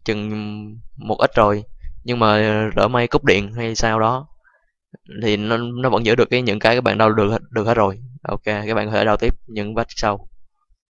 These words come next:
Cái tiện lợi đó là ở chỗ đó, với lại nó sẽ nhẹ hơn để các bạn download dễ dàng. Nên người ta chia ra nhiều batch như vậy hơn là để một file. Nó hay gặp rắc rối,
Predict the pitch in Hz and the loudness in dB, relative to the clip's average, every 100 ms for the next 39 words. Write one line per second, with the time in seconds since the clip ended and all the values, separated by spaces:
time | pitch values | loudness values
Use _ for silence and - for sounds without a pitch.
0 | - _ _ _ _ - _ - 139 101 | -20 _ _ _ _ -20 _ -10 -2 0
1 | 107 98 104 117 101 104 101 104 113 123 | 2 2 2 2 2 2 4 4 2 2
2 | 113 92 104 113 104 113 117 120 98 95 | 2 2 0 0 0 0 -4 -2 0 2
3 | 113 107 104 101 107 113 98 98 104 107 | 2 2 0 0 2 0 -2 -2 -2 0
4 | - 104 107 98 - _ _ _ _ _ | -2 -2 -2 -2 -6 _ _ _ _ _
5 | _ _ _ _ _ _ 113 107 104 110 | _ _ _ _ _ _ -6 -4 0 0
6 | 107 113 110 107 107 98 104 110 104 - | 0 2 2 2 0 0 0 0 -4 -4
7 | - _ _ _ - 113 107 101 - - | -8 _ _ _ -2 0 2 2 0 -2
8 | 120 120 120 120 120 120 117 117 107 - | -4 -2 -4 -6 -8 -8 -10 -2 0 2
9 | 110 104 104 - _ _ _ _ - - | 2 2 0 -10 _ _ _ _ -20 -20
10 | - 113 117 117 117 113 117 117 113 117 | -14 -8 -6 -4 -4 -4 -6 -8 -12 -12
11 | 117 113 113 - - 113 110 107 101 - | -12 -14 -14 -16 -6 0 0 0 -2 0
12 | 120 117 117 135 | 2 2 2 2